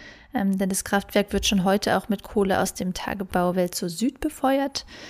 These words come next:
Ähm, der gehört auch der leag und zu einem geringen Teil brennt da übrigens auch Müll ab.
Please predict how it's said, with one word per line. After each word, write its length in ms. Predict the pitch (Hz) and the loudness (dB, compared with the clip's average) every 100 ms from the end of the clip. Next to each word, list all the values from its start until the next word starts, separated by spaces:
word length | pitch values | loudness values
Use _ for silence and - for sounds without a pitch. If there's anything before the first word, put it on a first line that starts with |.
| - - | -18 -6
Ähm, 220 | 233 190 190 | -2 0 0
der 160 | 190 | -2
gehört 240 | 196 190 - | -2 -4 -2
auch 120 | 262 | 0
der 160 | - 240 | 4 4
leag 460 | 240 240 240 - - _ _ - | 6 6 4 -2 -16 _ _ 2
und 120 | 214 | 2
zu 120 | 208 | 4
einem 100 | 202 | 2
geringen 320 | 190 208 233 | 2 6 8
Teil 220 | 233 220 202 | 8 6 4
brennt 260 | 196 202 | 4 4
da 80 | 196 | 4
übrigens 380 | 190 196 190 190 | 2 2 0 0
auch 160 | - | 2
Müll 420 | 190 190 196 190 - | 6 8 8 8 4
ab. 320 | 180 - | -4 -8